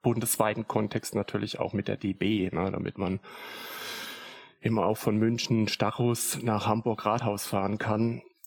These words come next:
ähm, und sich da ganz auf den öffentlichen Personenverkehr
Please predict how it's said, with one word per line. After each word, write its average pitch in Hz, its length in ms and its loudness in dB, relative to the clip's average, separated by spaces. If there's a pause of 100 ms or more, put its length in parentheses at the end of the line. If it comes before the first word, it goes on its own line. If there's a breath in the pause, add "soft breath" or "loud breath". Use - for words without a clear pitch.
(100)
ähm, 101 460 2
und 113 160 2
sich - 200 -4
da 107 440 0
ganz 107 400 0
auf 104 260 -2
den 98 480 2
öffentlichen 104 580 0
Personenverkehr 98 920 0